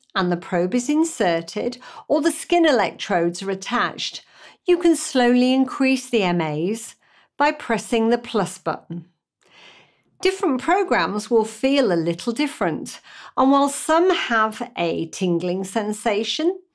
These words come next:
others will feel more like a knocking or pulsating feeling. It's important to remember that you should not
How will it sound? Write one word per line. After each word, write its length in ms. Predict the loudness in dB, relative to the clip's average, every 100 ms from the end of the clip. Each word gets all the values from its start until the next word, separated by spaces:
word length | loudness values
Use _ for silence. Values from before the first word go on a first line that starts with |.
| -20 -20 -14 -4
others 340 | 0 0 0
will 180 | 2 2
feel 400 | 0 2 4 4
more 280 | 4 4 4
like 280 | 2 0 2
a 60 |
knocking 640 | 4 4 2 -2 -2 0
or 240 | 2 2 -2
pulsating 1120 | -2 0 0 0 -2 0 -2 -6 -6 -6 -6
feeling. 640 | -8 -6 -4 -4 -6 -8 -14 _ _ _ _ -20 -20 -18 -4
It's 200 | -4 2
important 600 | 2 2 4 4 4 2 2
to 120 | 0
remember 600 | 4 4 2 2 2 0 -4 -20 _
that 120 | -2 4
you 140 | 2
should 300 | 2 -2 2
not 400 | 4 4 0